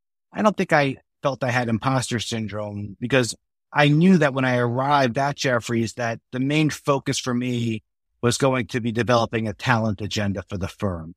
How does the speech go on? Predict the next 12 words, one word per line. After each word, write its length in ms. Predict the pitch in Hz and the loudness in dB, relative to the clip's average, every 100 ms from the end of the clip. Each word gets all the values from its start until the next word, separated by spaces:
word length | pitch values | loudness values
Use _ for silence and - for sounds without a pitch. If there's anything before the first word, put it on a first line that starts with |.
| _ _ _ _ _ - | _ _ _ _ _ -2
And 100 | 127 | 4
I 80 | 127 | 6
knew 240 | 147 147 | 6 4
I 80 | 123 | 2
could 140 | 131 | 0
add 140 | 123 117 | -2 -2
a 40 | |
lot 220 | 117 113 | -2 -4
of 100 | 110 | -4
value 480 | 104 143 143 120 113 | -4 0 2 2 2
early 360 | 127 120 110 123 | 0 2 2 2
on. 500 | 160 123 107 98 | 0 -2 -2 -4